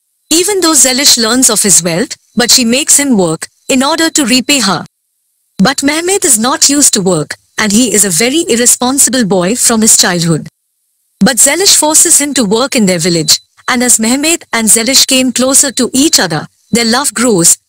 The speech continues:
and at the same time Mehmet becomes mature and hardworking.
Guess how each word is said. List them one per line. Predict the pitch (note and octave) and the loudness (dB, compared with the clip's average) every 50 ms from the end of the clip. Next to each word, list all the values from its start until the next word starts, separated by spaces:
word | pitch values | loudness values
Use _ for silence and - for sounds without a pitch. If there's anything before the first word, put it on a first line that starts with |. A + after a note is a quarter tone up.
| _ _ | _ _
and | - C4+ B3+ | -4 -4 -2
at | B3 A3 | -2 -2
the | G3 A3 F#3+ - D#4 | 0 0 0 0 0
same | D4+ F4 F#4 E4+ | 0 -2 -2 -2
time | - B3+ A#3 A#3+ B3 A#3 G#3 | -2 -2 0 0 2 2 2
Mehmet | G#3 F#3+ A3+ A#3 B3+ B3+ G3 F3+ | 2 2 2 2 0 0 -2 -4
becomes | G#3 D#3+ - G#3 G3+ G#3 G3+ - | -4 -2 -2 -2 0 0 0 0
mature | G3+ G3 F#3+ - - A#3 A3+ B3+ B3 - _ - | 0 0 0 0 0 0 0 0 -2 -4 _ -4
and | B3+ B3+ | -2 -2
hardworking. | A3+ A3+ C#4+ D#4 E4+ C#4+ A3+ G#3+ G3+ F#3 - - E3+ D3 D3 | -2 0 0 0 0 0 0 0 0 0 -2 -4 -4 -4 -6